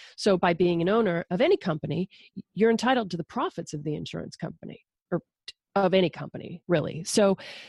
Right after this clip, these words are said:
so in this particular case, depends on who your accountant is and what he refers to it as, but it's either gonna be called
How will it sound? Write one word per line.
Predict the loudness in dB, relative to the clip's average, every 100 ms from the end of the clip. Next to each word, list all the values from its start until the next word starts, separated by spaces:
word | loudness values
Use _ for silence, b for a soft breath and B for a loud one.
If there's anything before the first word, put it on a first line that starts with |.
| B B _ _ _ -12
so | 0 2 2 0
in | 2 2 2 0
this | 0 0
particular | 0 -2 2 4 2
case, | 4 2 2
depends | 2 2 4
on | 4
who | 2
your | 2 2
accountant | -2 -2 -2 2
is | 0 0 -8 _ _
and | 0
what | 4
he | 6
refers | 6 4 2 0 0
to | -2
it | 0
as, | 0 0 -4 B B 0
but | 0 0 _
it's | -8 -4
either | -4 -2
gonna | -2 -2
be |
called | -2 -2 0 0 -2